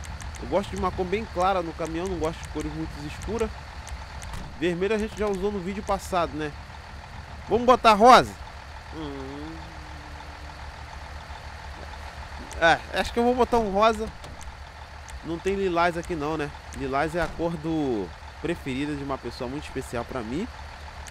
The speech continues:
que é a minha namorada, mas eu acho que não tem, né, cara? É, não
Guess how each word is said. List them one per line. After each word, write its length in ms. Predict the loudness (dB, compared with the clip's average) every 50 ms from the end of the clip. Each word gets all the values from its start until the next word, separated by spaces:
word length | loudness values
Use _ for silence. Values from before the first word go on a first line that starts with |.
| -10 -10 -10 -6
que 60 | -4 -4
é 60 | -4
a 60 | -2
minha 200 | -2 -2 -2 -2
namorada, 540 | 0 -2 -2 0 0 0 2 2 2 0 0
mas 160 | 0 0 2
eu 100 | 2 2
acho 180 | 2 2 0 -4
que 80 | -4 -4
não 160 | -2 -2 -4
tem, 260 | -4 -6 -6 -4 -4
né, 100 | -4 -4 -6 -4
cara? 240 | 0 0 0 0 0 -4 -6 -10 -10 -10 -10 -10 -10 -10 -10 -10 -10 -10 -10 -10 -10 -10 -8 -8 -10 -10 -10 -10 -10 -10 -10 -10 -10 -10 -10 -10 -10 -10 -10 -10 -12 -12 -12 -12 -12 -12 -12 -12 -12 -12 -12 -12 -12 -12 -12 -12 -12 -12 -12 -12 -10 -6
É, 320 | -4 -2 0 0 0 0 -2 -4 -6
não 200 | -6 -6 -6 -6